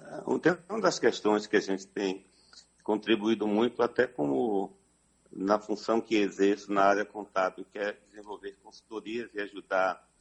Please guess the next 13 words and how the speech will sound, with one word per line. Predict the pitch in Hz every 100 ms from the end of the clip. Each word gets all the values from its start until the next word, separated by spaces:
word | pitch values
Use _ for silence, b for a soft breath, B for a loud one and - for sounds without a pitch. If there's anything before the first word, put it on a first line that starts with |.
| _ -
as | 98 95
empresas, | 92 101 107 139 117 107 117
a |
gente | 110 120 120 -
fez | - 127 -
muito | 120 156 -
isso, | 139 120 147 - _
tem | 113 107
feito, | - 107 135 - 135 - B B B
e | 110
nesse | 120 139
momento | 147 131 113 110 107 -
agora | 104 98 95 92 90